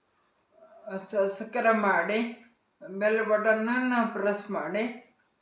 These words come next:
ಯಾವುದೇ ವಾಹನ ಇರಲಿ, ಸೈಕಲ್ ಆಗಲಿ, ಗಾಡಿ ಆಗಲಿ,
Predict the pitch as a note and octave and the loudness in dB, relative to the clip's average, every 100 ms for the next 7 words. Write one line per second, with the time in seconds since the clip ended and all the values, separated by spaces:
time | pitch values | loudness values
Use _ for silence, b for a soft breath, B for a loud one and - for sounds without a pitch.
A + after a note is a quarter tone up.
0 | _ _ _ _ _ _ _ D5 C#5+ _ | _ _ _ _ _ _ _ -20 _ _
1 | _ _ _ _ _ _ _ _ _ _ | _ _ _ _ _ _ _ _ _ _
2 | _ _ - G3 - _ A#3 E3+ D3 E3+ | _ _ -20 -20 -20 _ -10 -4 0 2
3 | G#3 G#3 B3 A#3+ A3 G#3 G#3 A3 A3 A3 | 2 4 6 6 6 4 4 2 0 -2
4 | G#3+ G3 F#3+ E3+ C#3+ - _ _ _ _ | -2 0 -2 -2 -4 -8 _ _ _ _
5 | - E3 G3 G3 A#3 A3+ A3 G#3+ A3+ A#3 | -18 -14 -14 -4 -2 2 0 0 -2 0
6 | A#3+ A3+ G3 F#3 F#3 A3 A3+ G#3 G#3+ A3 | 0 0 -2 -2 -2 0 2 2 2 -2
7 | A3+ A3+ A3+ - | 0 0 -2 -8